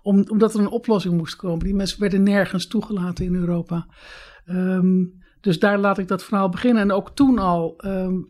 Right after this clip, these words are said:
waren het geen mig-, waren het geen vluchtelingen, maar het waren migranten. Dat is heel, heel bewust geweest, omdat vluchtelingen ook toen bepaalde rechten hadden. En als je het over migranten hebt, dan hebben ze alleen maar plichten, hè.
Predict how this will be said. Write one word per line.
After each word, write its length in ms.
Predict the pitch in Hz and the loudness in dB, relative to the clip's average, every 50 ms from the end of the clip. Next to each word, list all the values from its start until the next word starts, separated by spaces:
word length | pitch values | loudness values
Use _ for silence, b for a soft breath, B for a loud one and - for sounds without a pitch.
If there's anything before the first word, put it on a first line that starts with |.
| _ _ | _ _
waren 280 | - 208 202 196 190 | 0 0 0 2 2
het 140 | 196 190 190 | 0 0 -2
geen 240 | - - 214 196 202 | -2 0 2 4 4
mig-, 220 | 196 185 151 202 208 185 | 4 2 0 -2 -4 0
waren 200 | 175 190 196 196 | 0 2 2 2
het 100 | 196 180 | -2 -4
geen 180 | - - 214 196 | -4 -4 -4 -4
vluchtelingen, 500 | - - 233 240 - - 196 190 196 202 | -2 -2 -2 -2 -2 -2 -2 -2 0 0
maar 100 | 208 214 | 0 0
het 80 | 202 196 | -2 -2
waren 260 | 208 202 196 202 196 | -2 0 0 0 0
migranten. 640 | 190 180 - - 247 247 233 220 214 202 180 190 233 | 0 0 -2 -4 -4 -2 -2 -2 -2 -2 -4 -4 -4
Dat 100 | 196 190 | -6 -6
is 60 | - | -2
heel, 200 | - 220 226 - | -2 -2 -2 0
heel 200 | 208 220 226 202 | 0 0 0 0
bewust 380 | 190 220 208 208 240 - - - | 0 0 0 0 -2 -2 -4 -6
geweest, 360 | - 214 190 185 180 185 B B B B B | -4 -4 -2 -2 -4 -6 B B B B B
omdat 240 | 208 190 208 170 | -4 -4 -4 -4
vluchtelingen 480 | - - 233 214 - - 202 196 196 185 | -2 -2 -4 -2 -2 -4 -4 -4 -4 -4
ook 160 | 202 208 - | -6 -8 -10
toen 240 | - - 240 233 220 | -6 -4 -2 -2 -2
bepaalde 440 | 196 208 - 214 202 196 180 185 180 | -2 -4 -8 -8 -8 -6 -4 -4 -4
rechten 360 | 180 226 220 - - - 175 | -4 -6 -8 -10 -8 -6 -6
hadden. 300 | 160 160 160 175 208 220 B B B B B B B | -4 -4 -4 -6 -6 -8 B B B B B B B
En 80 | 202 196 | 0 0
als 120 | 202 190 | 0 0
je 60 | - | 0
het 100 | 208 - | -2 0
over 180 | 214 202 180 - - | 0 -2 -2 -2 -2
migranten 520 | 196 196 180 - - 220 220 233 208 - 170 | -2 -2 -2 -2 -4 -4 -2 -2 -4 -4 -4
hebt, 180 | 180 185 185 | -4 -4 -2
dan 80 | - 208 | -2 -2
hebben 180 | 202 196 185 | -2 -4 -4
ze 60 | - 214 | -4 -2
alleen 160 | 202 190 185 | -2 0 0
maar 160 | 185 175 180 | -2 -2 -4
plichten, 380 | - 226 254 220 - - 170 185 | -2 -2 -2 -2 -2 -4 -4 -4
hè. 80 | 233 | -4